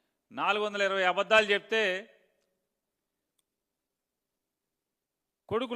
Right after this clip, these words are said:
లోకేష్ గారు ఎనిమిది వందల నలభై అబద్ధాలు చెప్పాడు. ఇక ఇంక మూడో ఆయన అయితే, ఆయన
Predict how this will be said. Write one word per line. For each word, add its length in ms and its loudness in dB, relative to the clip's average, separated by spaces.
లోకేష్ 440 2
గారు 240 2
ఎనిమిది 340 -12
వందల 260 -12
నలభై 280 -10
అబద్ధాలు 400 -10
చెప్పాడు. 300 -16
ఇక 60 -14
ఇంక 80 -12
మూడో 240 2
ఆయన 220 6
అయితే, 220 0
ఆయన 200 -14